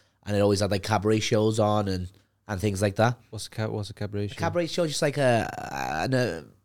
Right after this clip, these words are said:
Speaker 1: like, entertainment.
Speaker 2: Oh, right.
Speaker 1: Right?
Speaker 2: Okay.
Speaker 1: Um, on stage entertainment.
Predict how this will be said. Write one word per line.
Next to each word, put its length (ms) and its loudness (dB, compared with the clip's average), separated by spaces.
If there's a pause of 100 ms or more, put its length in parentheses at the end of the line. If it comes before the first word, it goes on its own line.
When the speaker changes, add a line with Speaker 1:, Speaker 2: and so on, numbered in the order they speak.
(180)
Speaker 1:
like, 120 -4
entertainment. 880 2
Speaker 2:
Oh, 280 -2
right. 200 -4
Speaker 1:
Right? 220 -4 (600)
Speaker 2:
Okay. 200 4
Speaker 1:
Um, 200 0 (800)
on 160 2
stage 320 -4
entertainment. 600 -4